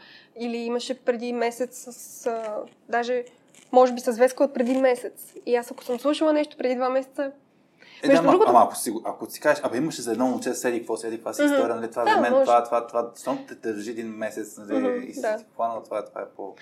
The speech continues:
Speaker 2: ние
Speaker 1: Ами
Speaker 2: ще го намерим, примерно, от коя минута и така
Speaker 1: Да, да.
Speaker 2: нататък.
Speaker 1: Ами, при мен, между другото, с, а,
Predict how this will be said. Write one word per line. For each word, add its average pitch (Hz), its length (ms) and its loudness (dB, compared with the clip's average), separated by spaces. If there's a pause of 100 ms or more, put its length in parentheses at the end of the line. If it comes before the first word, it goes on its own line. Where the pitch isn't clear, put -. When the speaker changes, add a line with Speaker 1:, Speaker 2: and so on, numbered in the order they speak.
(120)
Speaker 2:
ние 170 100 0
Speaker 1:
Ами 185 80 4
Speaker 2:
ще - 80 2
го 135 60 -6
намерим, 117 400 -2
примерно, 101 320 -18
от - 100 -20
коя 139 160 0
минута 131 340 -6
и 349 40 -2
така 277 120 0
Speaker 1:
Да, 226 60 -4
да. 220 100 -6
Speaker 2:
нататък. 214 340 -4 (460)
Speaker 1:
Ами, 262 440 -2
при 262 120 4
мен, 294 160 8 (120)
между 277 200 6
другото, 320 300 6
с, - 300 -4
а, 254 100 2